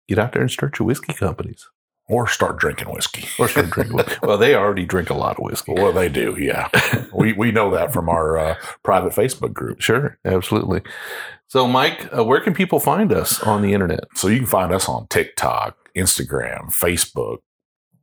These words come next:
Speaker 2: Twitter, YouTube. Um, I don't know what else there is out there, Jim, you know?
Speaker 1: We're, no.
Speaker 2: We're, we try to be on everything. It's, it's very difficult, but we are on all those.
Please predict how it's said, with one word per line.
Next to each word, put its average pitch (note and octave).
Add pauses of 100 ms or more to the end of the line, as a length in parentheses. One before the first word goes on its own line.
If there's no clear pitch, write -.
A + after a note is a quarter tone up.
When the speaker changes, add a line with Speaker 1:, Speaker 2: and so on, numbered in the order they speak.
(140)
Speaker 2:
Twitter, D#2+ (720)
YouTube. E2+ (760)
Um, C2+
I D#2+
don't D#2+
know D2
what C#2
else C#2
there A#1
is A#1
out B1+
there, -
Jim, C#2 (100)
you D2
know? D2 (100)
Speaker 1:
We're, F#2
no. - (220)
Speaker 2:
We're, D#2
we C#2+
try F2
to E2
be D#2
on D2+
everything. C#2
It's, -
it's D#2+
very D2
difficult, D2
but F2
we A#2+
are G#2+
on F#2
all F#2
those. F#2